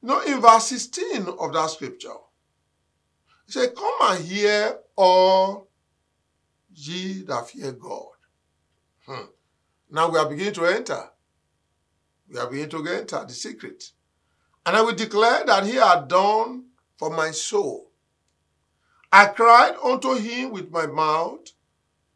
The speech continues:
and he was extolled with my tongue. If I regard iniquity in my heart, the Lord will not hear me.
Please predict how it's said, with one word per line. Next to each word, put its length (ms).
and 200
he 140
was 340
extolled 580
with 280
my 220
tongue. 560
If 200
I 160
regard 440
iniquity 920
in 100
my 200
heart, 520
the 140
Lord 640
will 200
not 280
hear 280
me. 340